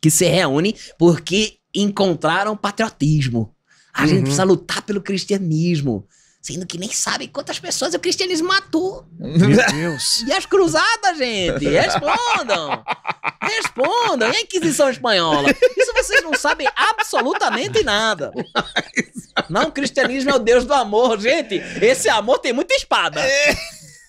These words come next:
Speaker 3: Anderson Filgueiras, Milton, esses nerdolas misóginos falam que o filme Deadpool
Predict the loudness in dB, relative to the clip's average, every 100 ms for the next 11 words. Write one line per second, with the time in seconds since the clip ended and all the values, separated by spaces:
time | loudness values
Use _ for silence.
0 | _ _ _ _ -20 _ 2 4 4 4
1 | 2 4 4 6 6 4 2 -2 -4 0
2 | 4 6 6 4 2 4 4 4 0 _
3 | 0 2 0 0 4 4 4 4 6 6
4 | 4 2 0 4 2 2 0 0 2 2
5 | 2 0 0 0 2 2 4 4 2 0
6 | 0 0